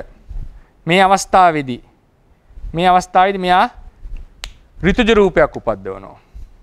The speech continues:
මේ ඍතුජ පරම්පරාවට මොකද්ද කියන්න වෙන්නේ? කර්මය නිසා හට කම්මප්පච්චය ඍතුජ. මේක පවතින්නේ පරම්පරා හතරයි හෝ පහයි. එතකොට මේක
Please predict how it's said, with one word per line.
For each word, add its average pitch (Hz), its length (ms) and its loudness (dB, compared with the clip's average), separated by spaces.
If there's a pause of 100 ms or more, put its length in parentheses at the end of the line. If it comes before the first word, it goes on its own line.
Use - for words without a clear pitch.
(460)
මේ 226 240 2
ඍතුජ 262 280 -2
පරම්පරාවට 233 680 2
මොකද්ද 202 380 -2
කියන්න 180 280 0
වෙන්නේ? 110 360 -10
කර්මය 208 420 0
නිසා 175 260 0
හට - 160 -8
කම්මප්පච්චය 226 840 -2
ඍතුජ. 147 260 -8 (480)
මේක 196 240 0
පවතින්නේ 208 400 2
පරම්පරා 208 520 0 (360)
හතරයි 208 420 0
හෝ 220 200 0 (500)
පහයි. 240 340 0 (320)
එතකොට 185 220 -2
මේක 202 180 2